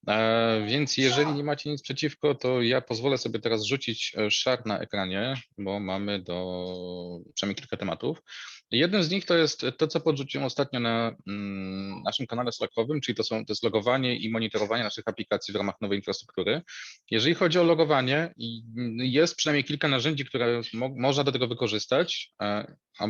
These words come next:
zanim przejdę do tych narzędzi, to dlaczego? E, bo z uwagi na to, że wszystkie nasze aplikacje w, na nowej infrastrukturze będą, em, hostowane przez Dockera, który de facto jest hostowany przez Kubernetesa, no to de facto dobranie się do logów aplikacyjnych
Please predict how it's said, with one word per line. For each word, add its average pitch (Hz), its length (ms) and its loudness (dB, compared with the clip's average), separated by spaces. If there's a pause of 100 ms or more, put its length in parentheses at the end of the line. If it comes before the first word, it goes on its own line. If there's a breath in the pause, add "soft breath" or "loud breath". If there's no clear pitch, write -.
zanim 135 300 2
przejdę 120 260 2
do 107 80 0
tych 110 140 -8
narzędzi, 107 400 0
to 98 120 -6
dlaczego? 117 540 2 (500 loud breath)
E, 113 220 6
bo 120 140 2
z 123 60 0
uwagi 175 240 2
na 180 100 0
to, 165 120 0
że 143 120 2
wszystkie - 260 -2
nasze 165 200 0
aplikacje 143 560 0
w, 123 60 -8
na 131 80 0
nowej 151 180 0
infrastrukturze 139 580 -2
będą, 123 500 -2
em, 107 480 2 (140)
hostowane 135 520 2
przez 123 180 0
Dockera, 135 520 4 (360)
który 95 340 -4 (100)
de - 200 -2
facto - 240 0
jest 104 100 0
hostowany 120 400 0
przez 113 160 -2
Kubernetesa, 117 720 0 (520 loud breath)
no 131 140 0
to 156 100 2
de 151 140 6
facto 160 280 4
dobranie 151 360 2
się 147 100 0
do 139 80 2
logów 156 240 4
aplikacyjnych 156 800 -2